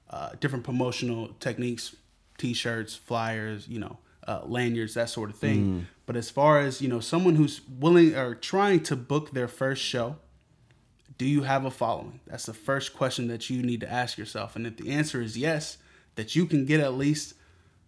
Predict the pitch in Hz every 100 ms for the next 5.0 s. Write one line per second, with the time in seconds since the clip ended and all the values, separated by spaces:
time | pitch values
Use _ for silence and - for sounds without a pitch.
0 | _ _ - 160 226 226 185 180 185 165
1 | 156 175 - - _ _ - 151 - 160
2 | 175 170 160 156 139 156 156 151 151 104
3 | 101 110 98 - 127 131 127 135 127 -
4 | 131 123 113 110 - 113 113 101 90 55